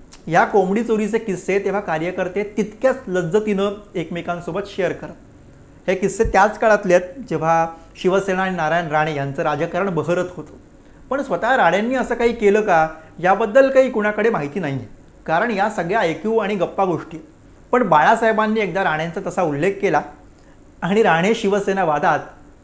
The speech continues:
कोंबड्यांच्या मागे साडेसाती लागली, ती अगदी कायमची. आजही तेच चित्र शिवसेना राणे वादामध्ये बघायला मिळालं. बाळासाहेब कायम म्हणत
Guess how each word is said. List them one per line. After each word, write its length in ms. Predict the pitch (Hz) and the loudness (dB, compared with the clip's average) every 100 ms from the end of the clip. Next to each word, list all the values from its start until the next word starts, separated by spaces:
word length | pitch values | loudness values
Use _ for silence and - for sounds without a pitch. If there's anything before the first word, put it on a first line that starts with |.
| - | -4
कोंबड्यांच्या 580 | 165 170 208 269 285 269 | -2 2 2 2 2 2
मागे 300 | 190 151 151 - - - - | 2 0 -2 -6 -20 -14 0
साडेसाती 480 | 160 170 185 180 175 | 0 2 -2 0 0
लागली, 320 | 160 151 156 - - - 202 | 0 -2 -8 -14 -20 -6 0
ती 60 | |
अगदी 220 | 180 175 | 0 0
कायमची. 460 | 208 156 139 123 - - - - - - - - | 0 2 0 -4 -14 -20 -20 -20 -20 -20 -20 -2
आजही 440 | 156 160 185 202 | 0 2 0 2
तेच 240 | 196 196 196 | 4 4 2
चित्र 300 | 180 180 185 | -4 0 0
शिवसेना 480 | 180 156 160 175 170 | -2 -6 -4 -4 -2
राणे 200 | 156 160 | -2 -2
वादामध्ये 540 | 151 147 156 147 180 - - - - - | -2 0 -2 -2 -2 -4 -16 -20 -14 -2
बघायला 340 | 151 175 165 | 2 4 2
मिळालं. 260 | 135 113 - - - - - - - 139 | 0 -6 -12 -20 -20 -20 -20 -20 -14 2
बाळासाहेब 500 | 156 208 226 254 262 | 6 6 4 0 2
कायम 320 | 214 208 233 | 4 4 4
म्हणत 200 | 165 | 0